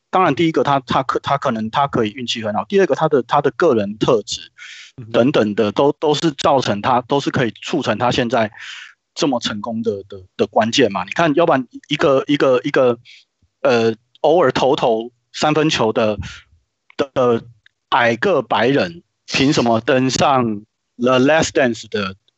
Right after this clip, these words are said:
Speaker 1: 封面，跟三巨头一起？
Speaker 2: 嗯哼。
Speaker 1: 对，
Speaker 2: Yeah。
Speaker 1: 对，就是，就是说，诶，他，他有他的整个背景嘛，然后造就了说，他不管到哪里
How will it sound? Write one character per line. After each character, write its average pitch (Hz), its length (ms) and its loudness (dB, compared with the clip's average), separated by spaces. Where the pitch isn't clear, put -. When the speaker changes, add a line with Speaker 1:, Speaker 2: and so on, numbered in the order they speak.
Speaker 1:
封 131 180 2
面， 127 320 0
跟 123 260 -2
三 123 220 -2
巨 269 140 -6
头 - 220 -16
一 - 60 -18
起？ - 280 -4
Speaker 2:
嗯 117 120 -20
哼。 107 180 -20
Speaker 1:
对， 101 240 -2
Speaker 2:
Yeah。 104 180 -20
Speaker 1:
对， 120 200 2
就 156 140 2
是， 170 220 4
就 170 120 2
是 165 200 4
说， 143 220 4
诶， 139 120 4
他， 151 260 2
他 156 200 0
有 120 100 2
他 127 180 0
的 123 240 0
整 113 260 -4
个 113 180 0
背 120 300 0
景 - 260 -12
嘛， - 160 -6
然 - 100 -8
后 127 140 0
造 131 180 2
就 127 160 0
了 107 100 -6
说， 113 240 -18
他 - 120 2
不 156 140 -2
管 110 160 0
到 143 160 2
哪 117 180 2
里 98 220 -4